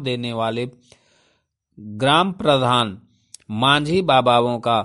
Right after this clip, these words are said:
सोमवार को पेटरवार तेनू चौक पर पुतला दहन किया गया। इसके पूर्व अभियान के समर्थकों ने प्लस टू उच्च विद्यालय के मैदान से एक रैली की शक्ल में पेटरवार तेनू चौक पहुंचकर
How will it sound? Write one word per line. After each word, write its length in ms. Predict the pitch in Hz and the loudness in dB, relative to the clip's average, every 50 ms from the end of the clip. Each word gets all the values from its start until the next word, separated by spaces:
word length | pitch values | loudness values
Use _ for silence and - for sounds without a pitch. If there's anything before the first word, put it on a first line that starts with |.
| - _ _ | -4 _ _
सोमवार 640 | - - - 147 147 151 147 143 139 135 135 131 131 | -14 -6 -6 -4 -4 -2 -2 0 2 2 2 2 0
को 160 | 131 135 123 | -2 -6 -6
पेटरवार 560 | - - 135 131 - 135 127 123 120 120 117 | -4 -4 -6 -4 -2 -2 0 0 0 0 0
तेनू 320 | 113 - 147 160 147 139 123 | -2 -4 -6 -4 -4 -4 -6
चौक 260 | - 127 120 110 113 | -4 -4 -6 -6 -4
पर 120 | - 127 131 | -6 -8 -6
पुतला 440 | - 165 165 - 151 139 127 120 113 | -8 -12 -12 -8 -4 -2 0 0 -2
दहन 300 | 110 123 117 117 120 113 | -2 -4 -6 -6 -8 -10
किया 260 | 117 - 120 113 110 | -8 -4 -2 -2 -2
गया। 280 | 110 113 117 117 117 - - _ _ _ _ - | -2 -2 0 -2 -2 -4 -6 _ _ _ _ -10
इसके 260 | 151 147 - - 202 190 | -8 -8 -4 -4 -4 -4
पूर्व 280 | - 180 175 175 175 | -2 -2 -2 0 0
अभियान 420 | 165 139 131 135 135 131 143 156 165 | -2 -2 -2 -2 -2 -2 -2 -2 -4
के 120 | 165 151 | -6 -4
समर्थकों 500 | - 143 127 127 120 127 - 123 - 147 | -4 -4 -4 -4 -6 -6 -8 -8 -6 -6
ने 100 | 156 151 | -8 -8
प्लस 300 | 143 - 135 123 127 127 - | -8 -4 -4 -4 -4 -4 -6
टू 100 | 143 143 | -6 -6
उच्च 140 | 151 143 - | -6 -6 -8
विद्यालय 400 | 123 117 117 117 117 120 127 143 | -10 -8 -4 -2 -4 -2 -2 -4
के 140 | 143 - 135 | -6 -6 -8
मैदान 440 | 120 113 110 107 107 107 113 120 139 | -6 -6 -6 -4 -4 -4 -4 -6 -8
से 220 | 139 147 147 156 - - - - _ - - | -8 -8 -8 -8 -8 -12 -20 -20 _ -6 0
एक 280 | 151 156 170 170 165 147 | 2 2 2 2 2 0
रैली 400 | 131 135 135 143 156 170 185 190 | 2 4 4 4 4 2 0 0
की 160 | 190 165 147 | 0 -4 -6
शक्ल 360 | 135 - 143 143 139 - 139 131 | -4 -2 -4 -4 -4 -6 -6 -4
में 140 | 127 123 | -6 -6
पेटरवार 500 | 127 - 127 123 - 123 117 117 117 127 | -6 -6 -8 -6 -6 -4 0 0 0 0
तेनू 300 | 139 - 135 123 120 120 117 | 0 -2 -6 -6 -6 -8 -8
चौक 280 | - 120 117 113 - | -8 -8 -8 -8 -6
पहुंचकर 460 | - 123 120 117 113 - - 131 143 | -8 -6 -6 -6 -8 -8 -8 -8 -8